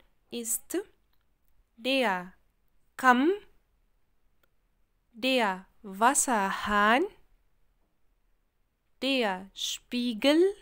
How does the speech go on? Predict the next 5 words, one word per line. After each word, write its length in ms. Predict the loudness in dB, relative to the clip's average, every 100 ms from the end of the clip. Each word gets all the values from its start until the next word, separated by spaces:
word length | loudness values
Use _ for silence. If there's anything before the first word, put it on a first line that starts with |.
| -20 -20 _ _ _ _ _ _ _ _ _ _ _ _ _ _ _
der 580 | -2 0 2 2 0 -6 _
Föhn, 800 | -16 4 6 6 2 -2 -8 -14 _ _ _ _ _ _ _ _ _ _ _ _ _ _ _ _ -20
das 720 | -12 4 6 6 2 -2 -8 _ _ 0
Waschbecken, 1040 | 2 2 -4 -2 0 -2 -4 -8 -8 -10 -16 _ _ _ _ _ _ _ _ _ _ _ _ _ _
das 640 | -6 0 0 2 0 -2